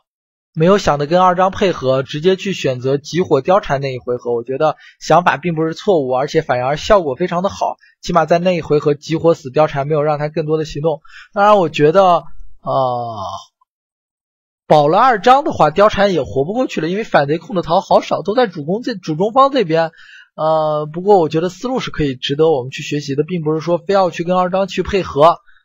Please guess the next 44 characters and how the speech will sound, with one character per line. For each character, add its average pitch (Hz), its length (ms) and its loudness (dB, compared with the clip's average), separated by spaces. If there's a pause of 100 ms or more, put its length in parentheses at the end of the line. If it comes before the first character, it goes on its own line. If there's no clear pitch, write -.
(140)
完 139 200 -2
了 147 100 -2
激 170 200 -8
活 170 160 2
创 180 180 -2
造 180 100 4
这 185 140 0
次 185 160 -4
优 202 140 4
势 156 180 -6
也 131 80 -6
是 135 80 -10
可 135 220 -4
以 170 120 -4
的。 123 160 -14 (1700)
好， 135 120 -2
丢 147 200 2
无 139 140 -2
懈， 175 300 -2 (320)
这 135 140 -6
边 127 180 -4
的 131 80 -2
话， 120 480 -2 (640)
二 123 120 -2
张 123 200 -4
可 123 120 -12
以 120 120 -6
去 120 560 -8
再 120 160 -2
出 - 260 -6
来， 131 260 0 (760)
我 127 80 -14
觉 123 180 -8
得 156 240 2
加 165 160 -2
快 175 100 -2
点 117 140 0
速 - 160 -10
度 160 160 -4
吧。 139 160 -6
现 170 180 -4
在 170 220 0
主 127 160 -8
攻 165 300 -4